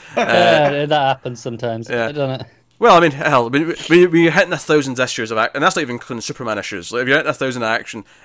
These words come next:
Speaker 2: you're bound to stumble onto a similar idea once in a while. Uh, but, uh, so basically the plot is that Batman and Wonder Woman made this pact,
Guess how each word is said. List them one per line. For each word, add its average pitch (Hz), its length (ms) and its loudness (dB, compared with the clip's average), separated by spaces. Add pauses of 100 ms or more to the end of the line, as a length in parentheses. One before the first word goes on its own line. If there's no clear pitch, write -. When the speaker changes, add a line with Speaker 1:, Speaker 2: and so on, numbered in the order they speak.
(200)
Speaker 2:
you're 190 140 0
bound 226 300 4
to 190 160 -4
stumble 165 440 -2
onto 131 220 -4
a 120 60 -4
similar 117 320 -4
idea 104 420 -4 (240)
once 143 320 -2
in 120 80 -6
a 110 60 -6
while. 98 280 -6 (460)
Uh, 135 280 0 (360)
but, 180 320 4 (800)
uh, 139 280 2
so 175 120 -6
basically 220 260 4
the 165 100 -6
plot 170 360 0
is 156 320 0
that 131 220 -4
Batman 151 320 2
and 143 80 -2
Wonder 139 160 -2
Woman 127 240 -4
made 131 180 -2
this 123 160 -2
pact, - 640 -2